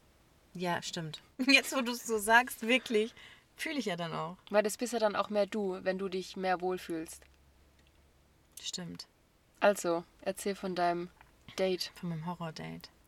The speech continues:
Speaker 1: Ich beschreib's dir so, dass du dich reinfühlen kannst.
Speaker 2: Mhm.
Speaker 1: Wir haben ganz lang geschrieben. Ganz lang ist übertrieben, vielleicht zwei Monate. Und
Speaker 2: Finde ich schon lang,
Speaker 1: ich wollte
Speaker 2: bis
Speaker 1: grad
Speaker 2: zum ersten
Speaker 1: sagen,
Speaker 2: Treffen.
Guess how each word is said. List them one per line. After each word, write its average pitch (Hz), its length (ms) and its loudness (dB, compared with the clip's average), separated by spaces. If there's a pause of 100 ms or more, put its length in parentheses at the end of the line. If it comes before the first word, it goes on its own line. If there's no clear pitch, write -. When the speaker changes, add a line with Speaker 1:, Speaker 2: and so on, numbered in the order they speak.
(760)
Speaker 1:
Ich 165 360 -6 (120)
beschreib's 190 420 2
dir 180 120 -4
so, 180 220 -2
dass 170 220 -4
du 160 80 0
dich 160 260 -8
reinfühlen 165 500 -2
kannst. - 460 -10
Speaker 2:
Mhm. 233 320 -2 (1040)
Speaker 1:
Wir 185 100 -2
haben 185 120 -2
ganz 202 240 2
lang 175 200 0
geschrieben. 214 520 0 (440)
Ganz 139 220 -4
lang 143 120 -8
ist 156 100 -10
übertrieben, 156 400 -8
vielleicht 156 240 -14
zwei - 160 -14
Monate. 165 440 -12 (460)
Und 170 460 -6 (1120)
Speaker 2:
Finde 185 220 -6
ich - 80 -6
schon 247 180 0
lang, 170 200 2
Speaker 1:
ich 180 140 0
wollte 202 120 6
Speaker 2:
bis 208 60 2
Speaker 1:
grad 196 140 8
Speaker 2:
zum 190 80 8
ersten 190 380 8
Speaker 1:
sagen, - 0 -
Speaker 2:
Treffen. 180 540 -2